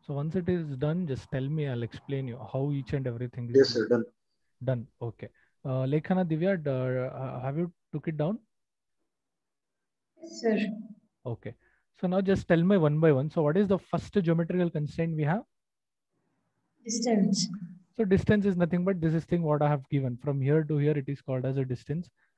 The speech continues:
Speaker 1: At the same time, see, for example, distance is nothing but this one.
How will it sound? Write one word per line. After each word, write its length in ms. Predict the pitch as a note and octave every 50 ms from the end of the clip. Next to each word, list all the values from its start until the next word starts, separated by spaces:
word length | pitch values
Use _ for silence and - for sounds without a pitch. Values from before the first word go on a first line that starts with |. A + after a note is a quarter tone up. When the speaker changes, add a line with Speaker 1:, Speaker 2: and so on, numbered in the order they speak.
| _ _ _ _ -
Speaker 1:
At 80 | C3+ C3+
the 80 | D3 C#3
same 280 | - E3 E3 E3+ E3+
time, 220 | D#3+ E3 D#3 D#3 D3+
see, 240 | - D#3+ D#3 D#3+
for 180 | D3+ - C#3+ C3 B2+
example, 480 | A#2+ A#2+ C3+ D3 D3 D3 C#3+ E3 E3+
distance 480 | D3+ C3+ C3 - - E3 D#3 D#3 C#3+ D3
is 100 | C#3 C3
nothing 280 | B2+ B2 - C#3 C3 C3+
but 160 | D#3+ D3+ C3
this 180 | C3 B2 - -
one. 160 | A#2+ G#2+